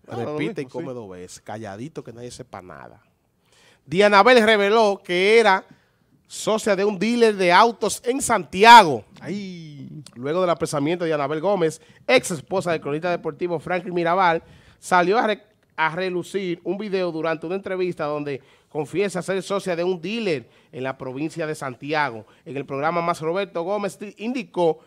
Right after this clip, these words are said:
Speaker 1: que vende vehículos en Santiago en, en el dealer de Alex González Motor. Se recuerda que Yanabel fue apresada durante varios allanamientos realizados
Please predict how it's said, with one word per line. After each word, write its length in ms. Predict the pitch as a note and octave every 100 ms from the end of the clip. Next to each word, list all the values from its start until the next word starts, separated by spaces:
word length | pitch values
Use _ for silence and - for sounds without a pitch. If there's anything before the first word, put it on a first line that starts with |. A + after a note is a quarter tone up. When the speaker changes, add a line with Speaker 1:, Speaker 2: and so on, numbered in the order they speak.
| _
Speaker 1:
que 120 | - G#3+
vende 240 | D4 D#4+
vehículos 520 | C4+ B3 C4 A3+ F#3+
en 80 | F3+
Santiago 520 | E3+ C#3+ F3+ G3+ F3+
en, 140 | F3 E3+
en 140 | D#3
el 240 | D#3 C#3 - _
dealer 340 | B2 G#3 A#3+ A3
de 180 | F3+ D#3+
Alex 480 | F#3+ A3 A#3 - - _ _ _
González 1040 | F3 F#3+ E3 - - G#3+ A3 A3+ G#3+ - _ _ _ -
Motor. 1500 | D#3 G3 G#3+ A#3+ C4+ C4 A#3+ - - G#3 G3 F#3 E3+ D#3 C#3+
Se 160 | D#3 D3+
recuerda 480 | D3+ F#3 A#3 G3
que 100 | E3
Yanabel 360 | D#3+ F#3 F#3+ F3
fue 200 | - D3
apresada 640 | D#3 G3+ G3 F3+ D#3+ E3+ - _ _ -
durante 360 | B3+ E4 D4+
varios 280 | A#3 G3+ E3+
allanamientos 580 | F3 E3 D3+ D#3 D3+ D3
realizados 800 | C#3+ C3+ - A3 E3 C#3+ -